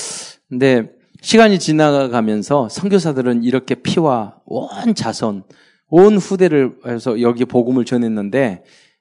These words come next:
우리는 연세대학교가 잘 먹고 잘 살기 위해서 그 경쟁해가지고 들어가가지고 학벌, 좋은 학벌, 아, 하는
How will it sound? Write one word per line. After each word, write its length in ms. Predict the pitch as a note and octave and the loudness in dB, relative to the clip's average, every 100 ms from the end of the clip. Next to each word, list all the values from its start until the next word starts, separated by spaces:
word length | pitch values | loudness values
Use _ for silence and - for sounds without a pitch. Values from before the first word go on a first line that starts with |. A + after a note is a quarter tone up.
| _ | _
우리는 580 | B2 C#3+ C#3+ D3+ A#2 G2+ - | -2 0 2 0 -2 -6 -4
연세대학교가 1080 | A#2 A#2+ D3+ C3+ A#2+ - G#2 A2+ A#2+ F#2+ - _ _ - | -2 0 0 0 -2 -2 -4 0 0 -2 -8 _ _ -8
잘 200 | - A2+ | -4 -2
먹고 320 | C3+ - C#3+ | -2 -4 -8
잘 180 | - G2 | -8 -6
살기 340 | B2+ A#2 A2+ | -4 -4 -4
위해서 640 | A2 G#2+ G2+ A2 G#2+ G2+ - _ _ _ _ _ _ | -4 -4 -4 -4 -6 -6 -12 _ _ _ _ _ _
그 420 | - - A2+ G2+ G2+ | -12 -4 -2 -2 -4
경쟁해가지고 720 | - C3 D3 D#3+ C#3 A#2+ - | -6 0 2 2 0 -4 -8
들어가가지고 880 | A2+ - C3 - B2 G#2 - G2+ G#2 _ _ | -8 -4 -4 -4 -6 -8 -8 -8 -8 _ _
학벌, 460 | - - - C#3 G2+ | -20 -8 0 0 0
좋은 260 | - C#3+ C3+ | 2 2 2
학벌, 460 | A#2+ - G#2+ G2+ _ _ _ _ - | -4 -6 -6 -6 _ _ _ _ -12
아, 240 | G#2+ G2+ | -10 -10
하는 560 | - G3 E3+ E3 B2 | -6 0 2 0 -2